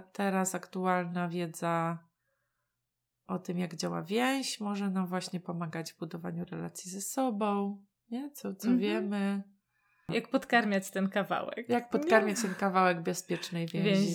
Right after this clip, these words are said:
Speaker 1: zaufania do siebie. No. Myślę, że też będzie trochę i o takich częściach opiekuńczych, i będzie o takich częściach, które właśnie tam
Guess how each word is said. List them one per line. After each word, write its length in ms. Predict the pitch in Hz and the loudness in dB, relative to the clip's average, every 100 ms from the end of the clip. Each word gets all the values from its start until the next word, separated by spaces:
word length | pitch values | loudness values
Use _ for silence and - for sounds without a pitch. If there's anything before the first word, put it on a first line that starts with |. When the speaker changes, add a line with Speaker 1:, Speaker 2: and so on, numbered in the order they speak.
| 175 | 4
Speaker 1:
zaufania 600 | 196 226 202 190 185 175 | 4 6 8 6 6 0
do 120 | 175 | -2
siebie. 800 | - 165 156 156 156 156 156 160 _ _ _ _ _ _ _ _ _ _ | -2 -4 -2 -2 0 0 -2 -6 _ _ _ _ _ _ _ _ _ _
No. 840 | 185 190 226 254 196 185 180 180 185 _ _ _ _ _ _ - | -6 -6 -6 -6 -4 -4 -4 -6 -10 _ _ _ _ _ _ -6
Myślę, 220 | 294 262 | -2 0
że 120 | 220 | 0
też 220 | 214 196 | 2 0
będzie 280 | 185 185 185 | 0 -2 -2
trochę 400 | 185 180 180 175 - | -4 -4 0 -2 -2
i 160 | 170 | -2
o 80 | 160 | -2
takich 320 | 175 170 185 - | -4 -6 -6 -2
częściach 420 | 175 165 175 - | -4 -2 -6 -8
opiekuńczych, 880 | 170 175 - 170 165 - 160 160 - | -6 -8 -4 -4 -4 -4 -2 -2 -4
i 80 | |
będzie 300 | 165 175 165 | -4 -4 -2
o 40 | 170 | -4
takich 340 | 165 - 170 | -4 -8 -8
częściach, 460 | - 170 165 - 160 | -4 -4 -4 -6 -10
które 500 | - 165 160 160 165 - _ _ _ _ _ | -8 -8 -4 -4 -6 -10 _ _ _ _ _
właśnie 340 | 180 180 - 175 | -2 -2 -2 -4
tam 320 | 170 165 165 | -2 -2 -4